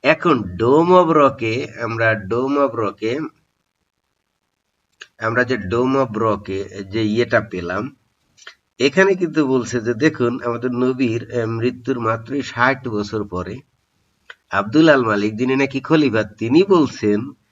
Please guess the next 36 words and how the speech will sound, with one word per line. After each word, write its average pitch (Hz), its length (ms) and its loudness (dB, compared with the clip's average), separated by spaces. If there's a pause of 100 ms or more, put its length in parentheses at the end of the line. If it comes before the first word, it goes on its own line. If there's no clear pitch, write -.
(440)
এই 143 280 4
যে 139 180 0
বিষয়টা, 127 680 0
এই 120 220 -2
যে 104 260 -4
আবারও 123 380 0
আমি 120 220 0
বলি 101 240 -4 (120)
পনেরো 131 340 0
নম্বরে 110 460 -2
এখানে 110 260 -2
আছে, 101 400 -4 (220)
আমরা 113 200 -6
যদি 107 280 -8
পড়ি, 110 340 -4
"Oh 151 200 0
God, 110 360 -2
bless 131 420 0
your 135 140 0
messenger 123 540 -4
and 113 200 -4
your 110 160 -8
servant 104 440 -6
Jesus, 110 520 -4
son 113 200 -2
of 95 180 -10
Mary, 107 280 -4 (480)
peace - 380 -4
be 127 140 0
upon 110 420 0
him, 123 500 -4
the 107 220 -4
day 147 260 4
he 135 140 0
was 110 160 0
born 90 340 -8